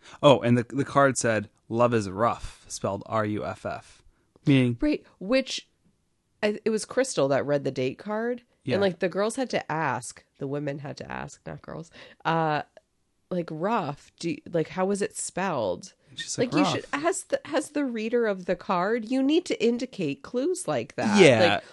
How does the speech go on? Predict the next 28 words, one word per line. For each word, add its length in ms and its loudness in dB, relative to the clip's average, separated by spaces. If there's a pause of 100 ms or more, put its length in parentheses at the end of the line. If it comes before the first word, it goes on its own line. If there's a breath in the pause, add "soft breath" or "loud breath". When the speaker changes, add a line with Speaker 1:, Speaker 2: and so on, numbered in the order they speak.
(140 loud breath)
Speaker 2:
rough, 420 2 (120)
spelled 420 0
R 180 0
U 260 -2
F 260 -6
F. 120 -2
Speaker 1:
Right. 240 0 (140)
If 100 0
it 200 8
had 140 4
just 140 -2
been, 220 6
"Li-, 320 0
life 280 4
Speaker 2:
That 60 2
is 60 4
Speaker 1:
is 120 2
Speaker 2:
part 120 2
of 60 6
Speaker 1:
R 240 8
O 100 6
U 280 2
G 280 2
H," 380 -2 (160)
no 260 10
reason 400 8
to 100 6
say 540 2